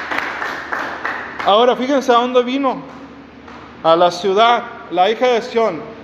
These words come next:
El término hija, eh, en, en interpretación bíblica, es ciudad. Imagínense que ustedes están preparándose durante mucho tiempo. Estudian la fotografía de su,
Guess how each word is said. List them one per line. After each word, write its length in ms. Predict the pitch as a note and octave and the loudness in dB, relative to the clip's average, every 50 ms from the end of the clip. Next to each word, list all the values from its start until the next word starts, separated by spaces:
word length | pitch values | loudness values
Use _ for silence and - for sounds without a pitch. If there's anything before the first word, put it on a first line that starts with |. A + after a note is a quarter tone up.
| - | -6
El 120 | - E3+ D#3+ | -6 -4 -2
término 440 | - A3 B3 B3+ B3+ B3+ B3 A#3+ A#3 | -2 -2 0 0 0 2 2 2 2
hija, 460 | A3+ B3+ C4 A#3+ B3 A3 F#3+ E3+ D#3 - - - - - - - - - - | 2 2 0 0 2 2 2 2 2 -2 -8 -14 -16 -18 -18 -20 -14 -6 -2
eh, 680 | E3 F3 F3+ F3+ F3+ F#3 D#3+ D#3+ F3 F3 F3 F3 E3+ D3+ - - - - - E3+ | 2 2 4 4 2 2 0 -2 -2 -4 -6 -6 -8 -8 -12 -16 -20 -18 -14 -12
en, 80 | E3+ | -10
en 500 | E3 E3 E3 D#3+ D#3+ D#3+ E3 E3 E3 E3 E3 | -8 -6 -4 -4 -4 -4 -4 -6 -6 -6 -6
interpretación 840 | D#3+ D#3+ F3+ D#3 D#3+ F#3 F3+ F3 - F#3 F3 - A3+ A#3 A#3+ A#3 A3+ | -4 -2 -2 0 2 2 2 2 2 0 0 2 2 2 2 2 2
bíblica, 580 | A3+ A#3 A#3+ A#3 G#3+ G#3 G#3+ G3+ F#3+ F#3+ F#3 - - - - - - - - - - - - | 0 -2 -2 0 -2 -2 0 0 0 0 0 -4 -10 -16 -18 -18 -20 -20 -20 -20 -14 -6 0
es 320 | F3 G3 G#3 G3+ G3+ - - - | 2 2 2 2 0 -4 -12 -14
ciudad. 500 | - - - F#3+ F3+ F#3+ G#3 A3 A3+ G#3+ - - - - - - - - - - - - - - - - - - - - - - - - - - - - - - - - - - - - - - - - - - - - - - - - - - - - - - - - - - - - - - - - - - - - - - - - - | -12 -6 -2 0 2 4 4 4 2 0 -4 -12 -14 -16 -18 -18 -18 -20 -20 -20 -20 -20 -20 -20 -20 -20 -20 -20 -20 -20 -20 -20 -20 -20 -18 -18 -18 -18 -16 -16 -16 -16 -16 -16 -14 -14 -14 -14 -14 -14 -14 -14 -14 -14 -14 -14 -14 -14 -14 -14 -14 -14 -14 -14 -14 -14 -14 -14 -14 -14 -14 -12 -12 -14 -14 -14 -14 -14 -14 -16 -12 -6 -2
Imagínense 600 | D#3 F#3 G3+ F#3 G#3+ B3 B3+ C#4 C4 C4+ C4+ A#3+ | 0 2 2 4 4 4 4 4 2 2 0 0
que 100 | A#3+ A3+ | 0 -2
ustedes 260 | F#3 - A3+ A#3 A#3+ | 0 2 4 4 4
están 220 | A3+ A#3 A#3+ A#3+ A3 | 4 2 0 0 2
preparándose 600 | B3 A#3 A#3 A#3 G#3+ G#3+ A3 A3 A3 G3+ - G#3 | 0 0 2 2 4 4 4 2 0 -2 0 0
durante 480 | G3 F#3 F#3 F3 F3 E3+ D#3+ D#3+ F3 E3+ | -2 0 0 -2 -2 -2 -2 -2 -4 -4
mucho 260 | F3+ G3+ G3 - G#3+ | -4 -4 -4 -6 -4
tiempo. 460 | G#3+ G#3+ A3 A3 G#3 F#3 - F3 D#3+ D#3 - - - - - - - | -2 0 0 0 0 -2 -2 -4 -4 -4 -6 -16 -18 -18 -20 -12 -8
Estudian 360 | - D3 C#3+ - F3+ F#3+ G3+ G#3 | -6 -6 -2 0 0 2 4 2
la 80 | G3 | 2
fotografía 680 | G3+ G3 F3+ F#3 E3+ E3+ E3 D#3 D#3+ - F#3 G3+ F#3+ | 0 0 -2 0 2 2 2 2 2 2 2 4 4
de 60 | F#3 F3 | 4 2
su, 240 | - E3 D#3 D3 | 0 -2 -2 -4